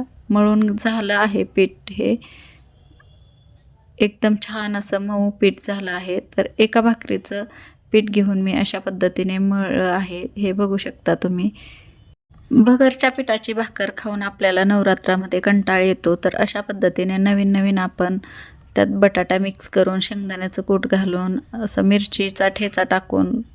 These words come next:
बनवली, चवीनुसार मीठ टाकून, तर खूपच छान ही टेस्टी भाकरी होते. भाकरी खाण्याचा अजिबात कंटाळा येत नाही. फक्त भगरच्या पिठाची भाकर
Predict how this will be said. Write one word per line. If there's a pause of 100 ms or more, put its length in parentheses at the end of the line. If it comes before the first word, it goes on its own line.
(140)
बनवली,
चवीनुसार
मीठ (100)
टाकून,
तर
खूपच
छान
ही
टेस्टी
भाकरी
होते. (600)
भाकरी
खाण्याचा
अजिबात
कंटाळा
येत
नाही. (540)
फक्त
भगरच्या
पिठाची
भाकर